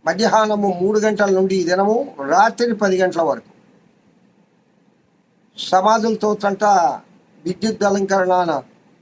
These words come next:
చేస్తారు. ఆయా ప్రాంతాల నుంచి, చాలా దూర ప్రాంతాల నుంచి కూడా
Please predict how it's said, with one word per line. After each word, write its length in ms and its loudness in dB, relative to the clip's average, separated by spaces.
చేస్తారు. 560 0
ఆయా 300 6
ప్రాంతాల 560 0
నుంచి, 400 -4
చాలా 500 2
దూర 260 -2
ప్రాంతాల 420 0
నుంచి 240 -2
కూడా 640 2